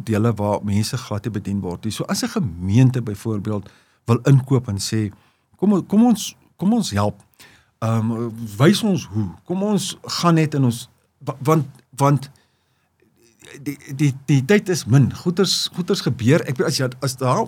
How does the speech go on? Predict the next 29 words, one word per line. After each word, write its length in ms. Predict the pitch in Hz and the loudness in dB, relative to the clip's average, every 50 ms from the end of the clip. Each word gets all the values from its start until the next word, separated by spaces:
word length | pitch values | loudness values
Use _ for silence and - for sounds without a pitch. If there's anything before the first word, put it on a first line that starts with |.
| - - | -4 -2
verdere 280 | - 202 208 233 233 226 | -2 0 0 0 0 0
ontwikkeling 600 | 220 175 - - 226 226 - - 170 165 156 131 | 0 -2 -2 -2 -4 -4 -2 0 0 0 0 -2
gaan 180 | 139 131 117 117 | -2 -2 -4 -4
kom, 240 | - 120 107 104 - - | -4 -6 -6 -6 -6 -8
eh, 100 | 113 117 - - - | -10 -10 -10 -10 -10
sê 140 | - - 175 | -8 -4 -2
nou 100 | 202 190 | -2 0
maar 100 | 175 151 | 0 -2
about 240 | 127 107 113 120 | 0 0 0 0
daai 160 | 120 117 113 110 | 0 0 -2 -2
dam, 240 | - 117 107 90 - - _ _ _ _ _ _ | -2 -2 -2 -4 -6 -10 _ _ _ _ _ _
wat 200 | - 107 104 - | -8 -8 -6 -4
nou 140 | 127 123 117 | -4 -2 -2
al 80 | 110 107 | -2 -2
lank 440 | 98 104 131 131 127 120 113 117 113 | -2 0 0 0 0 0 -2 -4 -6
al 100 | 107 98 | -8 -8
so 140 | - 120 | -8 -8
is, 120 | - 117 117 | -8 -8 -6
die 120 | - 110 | -6 -6
Beinsdam 600 | - - 107 120 131 120 - - - 110 110 113 | -4 -2 2 2 2 2 2 0 -4 -2 -2 -2
wat 160 | 104 107 101 | -2 -4 -6
nou 100 | 101 98 92 | -6 -6 -6
daar 160 | 98 107 110 | -6 -6 -6
gebou 260 | - - 104 110 107 | -8 -10 -10 -10 -8
gaan 120 | 110 123 110 | -8 -8 -8
word, 160 | 104 - - - _ _ _ _ | -10 -12 -14 -20 _ _ _ _
dan 120 | - 127 | -4 -4
verander 340 | 151 - - 208 202 196 170 | -2 2 6 6 8 8 6
die, 180 | 160 190 175 | 6 2 2